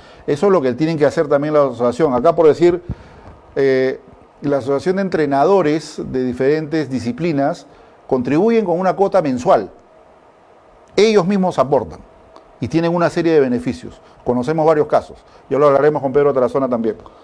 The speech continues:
Después Lourdes Castillo dice, los profesores salimos de la universidad o del instituto, estudiamos cinco o tres años según el lugar de estudios.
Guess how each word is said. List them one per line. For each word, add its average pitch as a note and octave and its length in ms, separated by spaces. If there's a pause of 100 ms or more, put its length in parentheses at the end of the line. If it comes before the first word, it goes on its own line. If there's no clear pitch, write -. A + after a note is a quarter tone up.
(1300)
Después C#3+ 260
Lourdes E3+ 240
Castillo E3+ 340
dice, E3+ 160
los D3 80
profesores C3+ 380
salimos F3 300
de F3 60
la D#3+ 60
universidad D3+ 480
o E3 60
del C#3+ 100
instituto, C#3+ 320
estudiamos C#3+ 720
cinco F#3 440
o D3 120
tres D3 220
años D3+ 220
según C3 260
el D3 40
lugar C#3 240
de C3+ 60
estudios. A#2 420